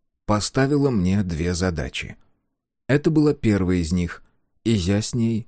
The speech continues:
покончила. Моргая, Бен понимает, что его окружают жители деревни. Они обнимают его,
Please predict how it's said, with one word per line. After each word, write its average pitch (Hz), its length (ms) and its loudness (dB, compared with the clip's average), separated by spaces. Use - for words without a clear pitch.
покончила. 76 760 -6
Моргая, 135 720 0
Бен 139 340 2
понимает, 139 540 0
что - 260 0
его 113 320 2
окружают 117 560 0
жители 101 480 0
деревни. 95 640 0
Они 90 260 0
обнимают 85 600 -2
его, 67 320 -6